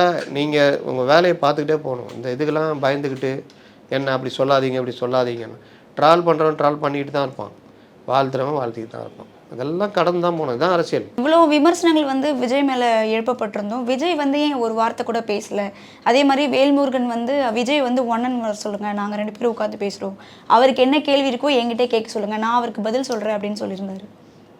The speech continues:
Speaker 1: கேட்டுக்கிட்டோம். இதெல்லாம் வந்து ஒவ்வொரு தடவையும் விஜயை வச்சு ஏதாவது இதா பிரபலம் பண்ண-, போய் கேளுங்க, ஆளுங்கட்சி பேசுங்க, ஒன் அண்ட் ஒன்னு, இந்த அரசு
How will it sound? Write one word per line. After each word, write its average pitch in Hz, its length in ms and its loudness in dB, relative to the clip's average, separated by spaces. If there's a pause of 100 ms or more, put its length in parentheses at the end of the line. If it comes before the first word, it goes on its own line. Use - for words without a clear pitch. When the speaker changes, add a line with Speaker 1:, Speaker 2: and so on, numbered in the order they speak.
(280)
Speaker 1:
கேட்டுக்கிட்டோம். 131 500 -4 (1200)
இதெல்லாம் 175 380 4
வந்து 190 180 2 (160)
ஒவ்வொரு 156 340 6
தடவையும் 160 340 4 (500)
விஜயை 156 280 4
வச்சு 151 280 0
ஏதாவது 135 380 4 (160)
இதா 127 160 0 (240)
பிரபலம் 120 320 -4
பண்ண-, - 160 -20 (340)
போய் 170 220 -4
கேளுங்க, 160 340 4
ஆளுங்கட்சி 151 400 0 (120)
பேசுங்க, 107 320 -8 (580)
ஒன் 139 160 0
அண்ட் 131 160 -2
ஒன்னு, 127 180 -4 (500)
இந்த 127 160 -4
அரசு 135 280 -2